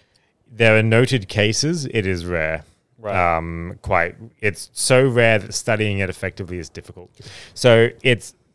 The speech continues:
Speaker 1: sorry to science this up a bit too much and spoil everyone's fun, but there isn't really a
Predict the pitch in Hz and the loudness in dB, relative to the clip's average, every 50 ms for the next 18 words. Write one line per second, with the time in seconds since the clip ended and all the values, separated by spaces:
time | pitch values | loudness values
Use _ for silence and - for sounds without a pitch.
0 | _ _ - - 151 147 147 143 127 120 107 85 78 _ _ _ _ _ _ _ | _ _ -2 2 6 6 8 8 6 6 4 2 -2 _ _ _ _ _ _ _
1 | _ _ _ _ _ _ - - - 143 123 120 113 104 - 110 - - 117 110 | _ _ _ _ _ _ -6 0 4 4 4 4 2 0 -4 -4 0 2 2 2
2 | 92 113 110 101 110 107 - 110 110 104 107 98 - 98 92 - 113 107 104 101 | 2 0 -2 -2 -2 -2 0 -2 -2 -2 -2 -4 -4 -8 -10 -4 -2 0 0 0
3 | 101 92 104 98 95 98 92 - - 117 110 104 101 92 90 107 104 104 107 113 | 0 -2 -2 -4 -4 -4 -6 -4 -2 0 0 0 0 -2 -2 0 0 2 2 0
4 | 110 113 123 117 107 95 98 101 101 101 98 98 98 95 95 92 87 - _ _ | 0 -2 -4 -6 -6 -4 0 0 0 2 0 0 -2 -2 -4 -6 -8 -10 _ _
5 | _ _ _ _ _ _ - 110 104 101 | _ _ _ _ _ _ 2 2 2 2